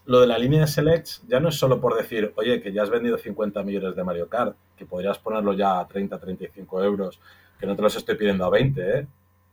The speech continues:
Para que ya la gente pueda tener un, un acceso más asequible. Y de paso, como has puesto el paquete de circuitos de, en la Switch, eh, online, con el paquete de expansión, pues,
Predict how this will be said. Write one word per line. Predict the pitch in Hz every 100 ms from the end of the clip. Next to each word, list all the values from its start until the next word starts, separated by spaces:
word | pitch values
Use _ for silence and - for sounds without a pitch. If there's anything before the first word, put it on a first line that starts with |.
| _ -
Para | 92 87 85 85 82
que | -
ya | 90
la | 95
gente | - - 110
pueda | 107 107 101
tener | 107 107
un, | 107 - _
un | 101
acceso | 98 - 107 - 107 98
más | 101 95
asequible. | 104 95 - 131 120 - _ _ _ _ _ _ _
Y | - 120
de | 107
paso, | 113 - -
como | 107 104
has | 101
puesto | 120 117 120 113
el | 107
paquete | 113 101 107 107
de | 104
circuitos | 120 104 120 123 127 120 104
de, | 110
en | 104
la | 104
Switch, | - 131 151 - - -
eh, | 104
online, | 98 104 151 185 233 _
con | - 98
el | 92
paquete | 95 92 101
de | 101
expansión, | - 101 - 139
pues, | - - -